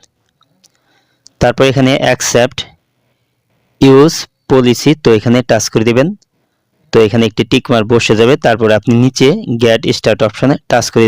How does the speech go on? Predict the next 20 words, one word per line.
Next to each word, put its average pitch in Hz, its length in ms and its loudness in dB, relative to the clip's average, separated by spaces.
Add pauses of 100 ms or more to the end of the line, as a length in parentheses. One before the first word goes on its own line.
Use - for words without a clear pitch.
দিবেন। 104 200 0 (3750)
তারপর 120 380 2 (180)
এখানে 151 220 2 (100)
আপনি 139 200 0 (1160)
নিচে 139 420 2 (140)
থেকে 127 240 2 (680)
দুই 120 360 0
নাম্বারটায় 120 440 0 (100)
এখানে 131 220 0
দেখতে 120 180 0
পাচ্ছেন 127 260 0 (280)
এমইটি, - 1700 -2 (320)
তো 151 60 0 (260)
এই 165 160 2
সেটিংয়ে 127 360 0
আপনি 135 160 -2 (140)
টাচ 123 220 0
করে 110 180 0
দিবেন। 107 180 -4 (1600)
তারপর 131 240 0